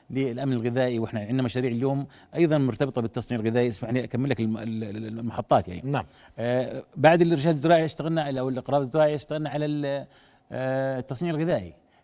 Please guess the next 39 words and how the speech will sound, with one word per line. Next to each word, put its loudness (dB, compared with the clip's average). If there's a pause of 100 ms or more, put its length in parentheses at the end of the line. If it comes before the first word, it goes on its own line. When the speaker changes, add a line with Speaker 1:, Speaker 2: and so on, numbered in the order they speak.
(100)
Speaker 1:
اليوم 2
احنا -4
وزارة -2
الزراعة 0
انشأنا -4
تسع -8 (220)
مصانع -4
بالشراكة -6
مع -6
القطاع -6
الخاص. -16 (400)
مصنعين -4
في -8
الأغوار 2
الجنوبية -2
بكلفة -4
ثلاثة -2
واثنين -4
بالعشرة -6
مليون -4
دينار، -2 (420)
إن -4
شاء 4
الله 2
بشهر -2
عشرة -4
سننتهي -2
من 0
إنشائهن -6
بالكامل، -6 (320)
وشهر 2
اثناعش -4
بيكونوا -4
شغالين 0
إن -2
شاء -2
الله 0
خطوط -8
الإنتاج، -2